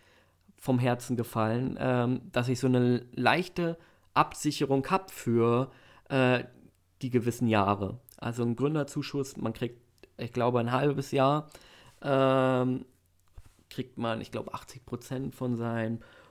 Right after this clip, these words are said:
Bruttoeinkommen. Ich möchte jetzt aber auch nichts Falsches sagen.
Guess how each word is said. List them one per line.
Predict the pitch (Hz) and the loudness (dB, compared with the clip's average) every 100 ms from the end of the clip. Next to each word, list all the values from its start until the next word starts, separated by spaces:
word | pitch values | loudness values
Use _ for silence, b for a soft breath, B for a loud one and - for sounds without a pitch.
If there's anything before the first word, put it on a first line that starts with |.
| B | B
Bruttoeinkommen. | - 131 123 156 185 175 147 160 156 160 139 | -20 -16 -4 -2 0 0 2 0 -2 -4 -4
Ich | 113 | -2
möchte | 135 127 | -2 0
jetzt | 120 | 0
aber | 127 | 0
auch | 110 | 0
nichts | 107 - | -4 -4
Falsches | 101 - - | -6 -6 -10
sagen. | - 98 | -8 -8